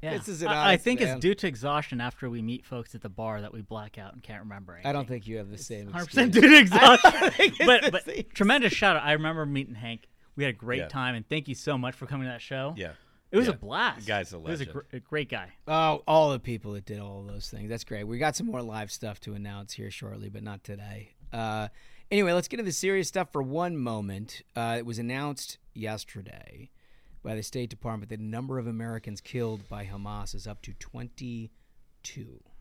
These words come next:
Speaker 2: That has risen from fourteen the day before. God willing, it doesn't go any higher. We don't know what the situation is yet with hostages. We don't know the total number, let alone the number of Americans. It's still an extremely serious situation over there,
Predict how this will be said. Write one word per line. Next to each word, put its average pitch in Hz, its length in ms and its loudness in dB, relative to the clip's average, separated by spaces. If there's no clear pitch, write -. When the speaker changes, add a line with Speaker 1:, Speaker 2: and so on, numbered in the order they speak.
Speaker 2:
That 117 140 -12
has 104 320 -12
risen 107 400 -10
from 101 280 -16
fourteen 117 640 -12
the 110 80 -12
day 101 180 -12
before. 113 540 -10
God 117 260 -8
willing, 110 380 -8
it 101 140 -14
doesn't 107 260 -10
go 101 220 -10
any 101 160 -10
higher. 113 480 -8
We 101 120 -10
don't 110 240 -12
know 113 220 -12
what 104 220 -12
the 98 80 -16
situation 107 640 -12
is 104 240 -10
yet 107 320 -10
with 117 300 -14
hostages. 117 920 -8
We 123 80 -10
don't 120 80 -4
know 117 140 -8
the 101 100 -14
total 139 360 -8
number, 104 540 -10
let 101 120 -12
alone 104 400 -12
the 104 60 -10
number 104 320 -10
of 98 100 -12
Americans. 107 760 -10
It's 98 120 -12
still 127 320 -8
an 101 120 -12
extremely 110 800 -8
serious 101 440 -10
situation 101 600 -12
over 101 160 -12
there, 101 340 -12